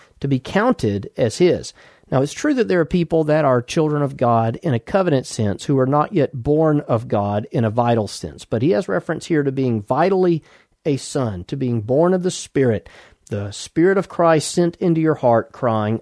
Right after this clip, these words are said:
"Abba, Father," which, by the way, we find that verbiage of crying out, "Abba, Father,"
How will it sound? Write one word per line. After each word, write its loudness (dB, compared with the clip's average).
"Abba, -4
Father," 0
which, -10
by 0
the 0
way, 2
we 0
find 2
that -2
verbiage -2
of -4
crying 0
out, 0
"Abba, -2
Father," -2